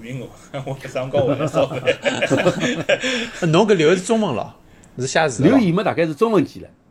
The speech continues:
Speaker 1: 哎，我搿辰光已经有中文了，就可以了。
Speaker 3: 嗯。
Speaker 1: 我印象里向就是开始有搿种物事了。
Speaker 2: 呃，老吴啊，是勿是中文机？
Speaker 3: 嗯。
Speaker 2: 我记得好像收费啊，伊是按照侬字数来收的，对伐？
Speaker 3: 中文机了，B B机呢，当时我记得一个号头是三十块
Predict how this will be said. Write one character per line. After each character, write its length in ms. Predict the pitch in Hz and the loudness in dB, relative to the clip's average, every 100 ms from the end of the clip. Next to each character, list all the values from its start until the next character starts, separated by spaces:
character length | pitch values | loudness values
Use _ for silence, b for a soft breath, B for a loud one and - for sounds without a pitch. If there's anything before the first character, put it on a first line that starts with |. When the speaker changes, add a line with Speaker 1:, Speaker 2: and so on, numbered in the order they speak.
| _ _ - | _ _ -6
Speaker 1:
哎， 160 | 160 147 | 0 0
我 180 | 190 | 2
搿 80 | 226 | 0
辰 140 | 214 147 | 0 0
光 160 | 151 | -2
已 20 | |
经 380 | 143 151 143 135 | -2 -4 -2 -4
有 60 | 139 | -6
中 200 | 151 196 | -8 -8
文 160 | 143 | -8
了， 80 | - - | -10 -16
就 140 | 123 | -16
可 160 | 120 127 | -12 -10
以 80 | 123 | -6
了。 80 | |
Speaker 3:
嗯。 100 | 120 | -4
Speaker 1:
我 60 | - | -2
印 140 | - | -2
象 200 | - 190 | -2 -2
里 60 | 185 | -2
向 180 | 165 135 | -2 -4
就 80 | 117 | -6
是 240 | 117 117 | -10 -14
开 180 | - 123 | -10 -10
始 240 | 123 123 | -8 -10
有 140 | 117 120 | -10 -12
搿 100 | 101 | -12
种 160 | 113 | -12
物 60 | 120 | -12
事 60 | |
了。 240 | 101 - - 523 | -14 -20 -20 -16
Speaker 2:
呃， 480 | 135 131 131 123 120 | -14 -6 -4 -2 -2
老 140 | 104 | -2
吴 120 | 110 | -2
啊， 80 | 101 | -4
是 180 | - 131 | -6 -6
勿 140 | 165 | -6
是 180 | 233 196 | -4 -6
中 360 | - - 311 381 | -6 -6 -2 2
文 220 | 226 110 | 2 0
机？ 140 | 95 | -2
Speaker 3:
嗯。 40 | 117 | -4
Speaker 2:
我 80 | 170 | -4
记 140 | - | -4
得 100 | 170 | -4
好 140 | 175 | -2
像 180 | 165 190 - B B B - | -2 -4 -10 B B B -14
收 320 | - 349 262 | -10 -6 -8
费 260 | - 139 135 | -8 -6 -2
啊， 140 | 139 | 0
伊 80 | 110 | 0
是 80 | 208 | -4
按 100 | 247 | -2
照 120 | 240 | -2
侬 140 | 220 | -2
字 220 | 254 - 76 | -4 -8 -12
数 240 | - 285 | -10 -6
来 120 | - | -6
收 180 | - 120 | -8 -12
的， 100 | 80 | -12
对 100 | 78 | -12
伐？ 100 | 67 - - _ - - - | -14 -18 -20 _ -20 -16 -6
Speaker 3:
中 160 | 214 | -6
文 100 | 220 | -4
机 80 | 175 | -4
了 120 | 147 123 | -4 -6
，B 180 | - 131 | -8 -6
B 160 | 220 | -6
机 140 | 240 214 | -6 -2
呢， 240 | 185 143 | -2 -2
当 200 | - 165 | -6 -6
时 60 | 160 | -4
我 140 | 156 | -8
记 120 | 156 | -10
得 140 | 143 151 | -8 -6
一 80 | 151 | -4
个 80 | |
号 140 | 151 104 | -6 -6
头 100 | 120 | -8
是 120 | 131 | -12
三 180 | - 208 | -4 -2
十 100 | 185 | -2
块 140 | - | -4